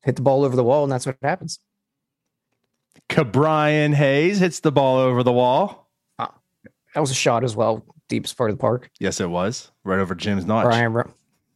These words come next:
Speaker 1: yep. Brian Reynolds gets one out, and then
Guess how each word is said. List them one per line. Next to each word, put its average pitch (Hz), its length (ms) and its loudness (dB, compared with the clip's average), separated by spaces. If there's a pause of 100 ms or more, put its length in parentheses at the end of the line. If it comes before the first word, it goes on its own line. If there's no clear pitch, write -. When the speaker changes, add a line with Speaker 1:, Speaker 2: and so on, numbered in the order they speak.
(240)
Speaker 1:
yep. 123 320 0 (640)
Brian 117 180 2
Reynolds 113 300 2
gets 123 200 -2
one 123 160 2
out, 127 220 2
and 120 80 -2
then 120 260 -4